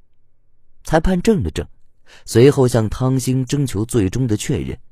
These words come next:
在得到汤兴的明确答复后，裁判回到了场上，直接去了玄奇选手的比赛席。汤兴没有回到位置，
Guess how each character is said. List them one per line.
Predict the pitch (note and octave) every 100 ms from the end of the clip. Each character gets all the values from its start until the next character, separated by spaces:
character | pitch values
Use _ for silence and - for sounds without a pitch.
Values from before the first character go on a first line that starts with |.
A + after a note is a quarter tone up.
| _ _ _ - -
在 | - E3
得 | B2 B2
到 | D#3+ A2
汤 | - D3+ D#3+
兴 | - E3
的 | A#2
明 | D2+ E2+ D#3
确 | - F2
答 | C#2 C#2
复 | -
后， | D2 C#2 - - - -
裁 | - D2+
判 | D#2+ F2
回 | D2+ D#2
到 | E2+ D#2+
了 | C#2+
场 | - G1+
上， | A1+ E2+ E2 - -
直 | - F#2+ B2+
接 | D#3+ E3+
去 | E3 - C#2+
了 | C2
玄 | - D2+ F2 C#3
奇 | - B2
选 | - D2 E2+
手 | D#2
的 | C2+ -
比 | C#2+
赛 | - D2+
席。 | - G1+ - _ _ _ _ _ - _ _ _ _ _ _ _ _ _ _ _ _ _ _ _ - - - - _ _ -
汤 | A#2+ B2+
兴 | B2 A#2+
没 | A#2+ G#2+
有 | F2
回 | E2+ E2+
到 | E2
位 | E2 C2+
置， | - -